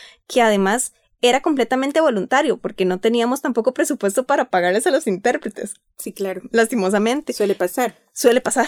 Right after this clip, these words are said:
Speaker 2: Ujú.
Speaker 1: Y aún así la gente se apuntó bastante. Eh, le dimos también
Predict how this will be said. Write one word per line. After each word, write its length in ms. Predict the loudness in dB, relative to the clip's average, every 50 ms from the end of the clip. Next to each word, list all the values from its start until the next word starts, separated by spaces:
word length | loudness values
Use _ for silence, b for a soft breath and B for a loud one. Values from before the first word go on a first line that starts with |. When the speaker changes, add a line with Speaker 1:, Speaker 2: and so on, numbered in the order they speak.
| -2 -6 -8
Speaker 2:
Ujú. 440 | -8 -8 -6 -6 -6 -8 -8 -8 -8 _
Speaker 1:
Y 140 | 0 2 4
aún 160 | 4 2 2
así 160 | 0 -2 -4
la 80 | -4 -2
gente 240 | -2 -2 -4 -2 -2
se 80 | -4
apuntó 480 | -4 -2 -2 -4 -2 -2 -4 -4 -4 _
bastante. 880 | -6 -2 -2 0 0 -2 -2 -2 0 0 0 0 -2 -2 -2 -4 -2 -2
Eh, 220 | -2 0 0 2 2
le 160 | 2 4 4
dimos 320 | 2 2 2 -2 -4 -4
también 920 | -4 -2 -2 -2 0 0 2 2 2 2 2 2 2 0 0 -2 -4 -6